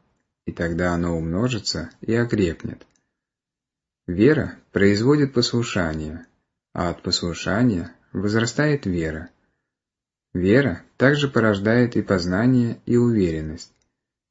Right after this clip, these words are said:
Сначала трепетно, робко выступаешь на путь, где все подкрепление заключается в невидимом,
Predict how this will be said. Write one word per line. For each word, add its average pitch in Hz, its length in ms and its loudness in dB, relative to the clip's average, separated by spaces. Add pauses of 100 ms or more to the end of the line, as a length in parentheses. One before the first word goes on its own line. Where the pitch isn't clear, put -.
Сначала 87 500 -2
трепетно, 92 840 -2 (200)
робко 92 680 0
выступаешь 143 600 -2
на 123 160 4
путь, - 360 -6 (560)
где 101 240 0
все 104 200 2
подкрепление 92 920 0 (160)
заключается 127 680 2
в 127 40 6
невидимом, 82 720 0